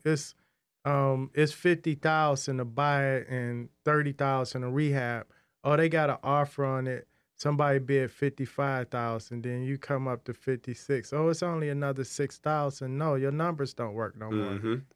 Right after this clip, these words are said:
Speaker 1: Don't
Speaker 2: Yeah,
Speaker 1: do
Speaker 2: so,
Speaker 1: it.
Speaker 2: yep.
Speaker 1: Yeah.
Speaker 2: Can't be,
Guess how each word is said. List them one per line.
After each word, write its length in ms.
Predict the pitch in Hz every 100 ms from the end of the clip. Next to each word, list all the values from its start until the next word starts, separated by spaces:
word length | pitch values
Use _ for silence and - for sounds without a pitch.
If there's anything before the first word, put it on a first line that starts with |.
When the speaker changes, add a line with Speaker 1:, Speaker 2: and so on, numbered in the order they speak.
| -
Speaker 1:
Don't 180 | 135 90
Speaker 2:
Yeah, 60 |
Speaker 1:
do 80 | 135
Speaker 2:
so, 180 | 165 117
Speaker 1:
it. 140 | 92 -
Speaker 2:
yep. 220 | - 87 - _ _ _
Speaker 1:
Yeah. 360 | 135 139 117 113 -
Speaker 2:
Can't 240 | 117 120
be, 420 | 120 123 123 62